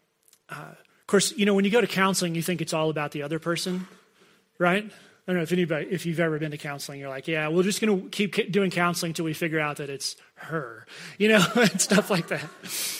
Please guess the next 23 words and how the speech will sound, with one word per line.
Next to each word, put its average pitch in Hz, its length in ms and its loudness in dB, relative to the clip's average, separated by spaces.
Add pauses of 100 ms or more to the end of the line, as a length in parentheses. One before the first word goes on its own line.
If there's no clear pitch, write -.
(1080)
Which, 202 220 4
of 180 60 -4
course, 202 240 4
if 156 60 -4
you 208 80 4
know 185 120 6
Claire, 175 300 2
it's, 156 160 -4
uh, - 20 0 (100)
impossible. 156 680 -2 (240)
So, 214 320 6
uh, 185 260 4 (760)
anyway, 190 320 8 (460)
<laughs> - 440 -12
and 202 260 2 (420)
so 202 140 4
we 196 120 4
get 214 180 2
to 196 80 -2
this, 185 240 0
this 175 220 -2
point, 202 280 -2
and, 170 180 -2